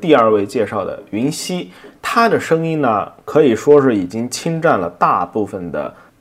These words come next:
短视频平台以及各种电影解说、游戏解说，方方面面。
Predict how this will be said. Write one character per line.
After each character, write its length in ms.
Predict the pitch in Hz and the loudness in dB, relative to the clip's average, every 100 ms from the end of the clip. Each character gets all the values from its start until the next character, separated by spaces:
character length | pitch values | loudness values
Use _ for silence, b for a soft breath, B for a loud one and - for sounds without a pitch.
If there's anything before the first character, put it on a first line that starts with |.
| _ | _
短 220 | - 104 98 | -2 -2 2
视 120 | 131 | 2
频 200 | 131 147 | 2 -2
平 180 | 127 151 | -2 0
台 340 | 117 127 - | 4 2 2
以 160 | 107 104 | -6 -6
及 180 | 107 147 | 0 -2
各 260 | - 160 101 | 4 4 4
种 180 | 80 | 0
电 260 | 87 156 117 | -4 0 0
影 220 | 107 139 | 0 -4
解 200 | 120 - | -4 -8
说、 360 | - 135 135 131 B | 2 4 4 2 B
游 280 | 107 107 127 | -4 0 0
戏 200 | 151 147 | 2 -2
解 240 | 110 80 80 | -2 -4 -6
说， 340 | 123 127 - B _ | -2 -2 -2 B _
方 320 | - 190 185 | 0 2 2
方 220 | 185 175 | 0 0
面 180 | 160 107 | -2 -4
面。 220 | 113 | -6